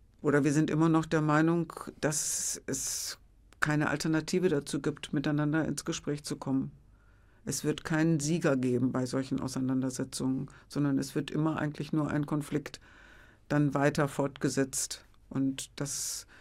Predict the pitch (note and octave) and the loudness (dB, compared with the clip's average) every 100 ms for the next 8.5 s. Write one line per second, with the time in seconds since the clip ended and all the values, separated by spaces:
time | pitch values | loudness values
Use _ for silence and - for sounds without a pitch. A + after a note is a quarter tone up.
0 | - - - D3 D3 D3+ C3+ C#3 C3+ B2+ | -20 -20 -2 -2 2 2 4 4 4 2
1 | E3 D#3 D3+ D3 D3 C#3+ - - - - | 2 4 4 2 0 -4 -14 -20 -20 -20
2 | - - - - - - - _ - - | -20 -20 -20 -20 -20 -20 -20 _ -12 2
3 | D#3+ E3+ E3 D3 C#3+ C#3+ C#3 - C#3 D3+ | 4 6 4 6 2 2 -2 0 4 2
4 | D3+ D#3 - C#3 D3 C#3+ D3+ C#3+ D3+ D3+ | 2 -2 0 -2 0 -2 0 0 0 2
5 | D3 C#3 C3 C3+ D3+ E3 C#3+ C#3 C#3+ C#3 | 0 0 -2 0 2 2 2 2 2 0
6 | C#3 C#3 C#3 D3 C#3 C#3+ D3+ D3+ C#3+ C3+ | 0 0 -2 0 0 0 0 0 0 2
7 | C3+ C3+ - - - C#3 C#3 - E3+ C#3+ | 0 -2 -6 -10 -6 -4 -4 -6 -4 -2
8 | C#3 C3+ - - | -4 -6 -10 -10